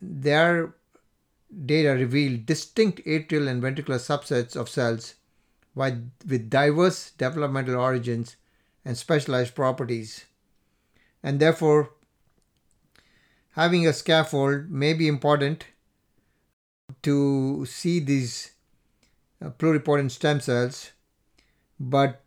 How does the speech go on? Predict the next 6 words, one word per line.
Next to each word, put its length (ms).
may 480
require 840
more 260
sophistication 920
before 440
we 500